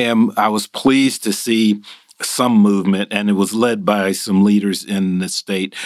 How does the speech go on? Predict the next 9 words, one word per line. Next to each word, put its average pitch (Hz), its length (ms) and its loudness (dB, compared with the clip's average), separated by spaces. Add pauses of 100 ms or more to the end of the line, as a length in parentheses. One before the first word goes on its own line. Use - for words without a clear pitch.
(160)
You 107 80 2
know, 101 160 4
we 104 500 2
showed 107 640 0
that 98 200 -2
there 98 140 0
was 95 200 -2
a 92 40 -12
connection, 98 680 -4